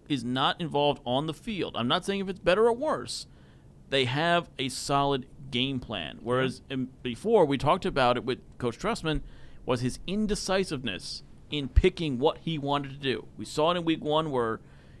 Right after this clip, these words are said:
Speaker 1: he went to Murray and he struggled, then they went to Flowers, who was successful, and then went back to Murray.
Speaker 2: We've seen it time and time again through each week.
Speaker 1: And yet, the one week when Flowers isn't involved in the game plan at all,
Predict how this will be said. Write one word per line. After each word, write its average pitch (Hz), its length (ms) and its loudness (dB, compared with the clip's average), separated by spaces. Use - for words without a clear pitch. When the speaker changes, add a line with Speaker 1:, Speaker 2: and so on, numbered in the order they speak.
Speaker 1:
he 113 120 -2
went 170 260 0
to 170 100 2
Murray 165 580 0
and 107 140 -4
he 104 60 -6
struggled, 160 460 4
then 120 120 0
they 123 60 2
went 120 160 -2
to 110 60 -6
Flowers, 160 680 6
who 147 100 6
was 131 140 2
successful, 175 560 0
and 143 80 0
then 131 80 2
went 131 160 -2
back 143 220 -2
to 143 100 0
Murray. 131 300 -2
Speaker 2:
We've 143 180 -4
seen 170 200 -4
it 156 100 -6
time 160 220 -4
and 156 80 -10
time 175 200 -2
again 156 260 -4
through 131 180 -6
each 143 180 -6
week. - 320 -8
Speaker 1:
And 131 240 0
yet, 135 180 0
the 143 220 -4
one 131 240 2
week 135 180 -2
when 139 120 0
Flowers 127 540 2
isn't 135 260 2
involved 180 320 2
in 185 60 -2
the 180 60 -6
game 165 240 0
plan 180 220 0
at 220 180 4
all, 175 440 4